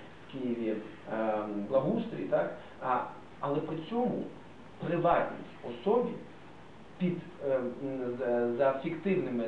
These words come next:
за недостовірною інформацією, за фіктивними документами виділяється безкоштовно сто сорок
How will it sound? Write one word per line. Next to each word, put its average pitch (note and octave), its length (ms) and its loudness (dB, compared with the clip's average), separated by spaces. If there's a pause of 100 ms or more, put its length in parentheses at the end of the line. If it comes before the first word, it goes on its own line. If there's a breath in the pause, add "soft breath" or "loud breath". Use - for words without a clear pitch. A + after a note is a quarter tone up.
за C3 240 6 (100)
недостовірною D3 680 -2
інформацією, A#2+ 480 -2
за A#2+ 60 -4
фіктивними B2 420 -4
документами - 520 -2 (460 loud breath)
виділяється C#3+ 800 2 (120)
безкоштовно - 1120 4 (600)
сто F3+ 400 4
сорок C3+ 240 0